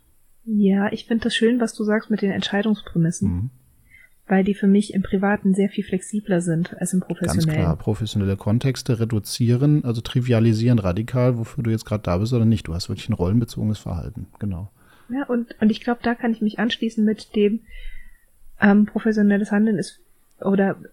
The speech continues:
Speaker 1: Arbeiten ist für mich weniger, was ich tue, sondern viel von dem, was ich unterlasse.
Speaker 2: Ja.
Speaker 1: Weil das auf diese Einschränkung von, von Entscheidungen zurückzuführen ist.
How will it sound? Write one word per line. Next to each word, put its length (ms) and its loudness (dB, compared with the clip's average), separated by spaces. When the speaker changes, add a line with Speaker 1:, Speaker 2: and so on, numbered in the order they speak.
Speaker 1:
Arbeiten 580 2
ist 180 -10
für 120 2
mich 260 4
weniger, 600 4
was 240 -2
ich 120 -2
tue, 320 2
sondern 280 2
viel 240 -2
von 200 2
dem, 200 4
was 160 0
ich 120 -12
unterlasse. 460 0
Speaker 2:
Ja. 140 -4
Speaker 1:
Weil 140 4
das 160 0
auf 140 -2
diese 260 2
Einschränkung 720 2
von, 680 2
von 340 2
Entscheidungen 760 0
zurückzuführen 640 -6
ist. 120 -4